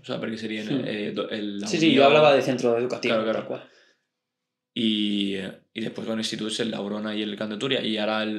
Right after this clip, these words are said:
Speaker 1: el nou centre, s'està construint un nou, un nou de barracons allà baix en l'estació.
Speaker 2: Mm.
Speaker 1: O sigui, que al final tenim, doncs, això, uns set, set centres educatius per nivell, per nivell estudiantil, en total. O sigui, que està prou bé. Ja no, ja no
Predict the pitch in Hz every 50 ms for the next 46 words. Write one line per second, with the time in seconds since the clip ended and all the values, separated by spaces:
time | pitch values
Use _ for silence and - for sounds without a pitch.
0 | - - 113 110 107 110 113 113 - - 127 131 135 131 143 - 226 - - _
1 | - - 110 - 120 113 113 - - 120 117 117 113 117 117 113 113 113 117 113
2 | 113 117 113 113 113 113 117 113 113 113 113 113 113 113 113 113 127 147 160 156
3 | 143 131 117 113 113 117 113 110 110 - 117 113 110 110 113 - - 113 - 131
4 | 147 180 220 - - _ _ _ _ _ _ _ _ _ _ _ _ _ _ 151
5 | 143 - - - _ _ _ _ _ _ _ _ _ - 107 104 98 107 104 107
6 | 127 139 143 151 151 151 120 113 110 135 127 113 101 98 - - - 131 131 123
7 | - - - 123 120 - _ _ _ _ _ - - 143 147 - - 147 135 143
8 | 135 135 131 127 123 131 123 117 127 127 123 123 - 123 113 110 113 113 113 113
9 | 113 113 113 110 107 107 107 - _ _ _ _ _ - 117 107 113 110 107 104
10 | 101 - - 113 104 101 101 110 - - - _ _ _ _ _ _ _ _ _
11 | _ - 110 104 113 - - - - 139 - _ _ _ _ _ _ _ _ _
12 | _ _ - 139 135 127 131 123 147 147 151 170 156 123 123 123 120 123 - -
13 | - _ 131 139 151 170 170 156 127 127 135 143 160 165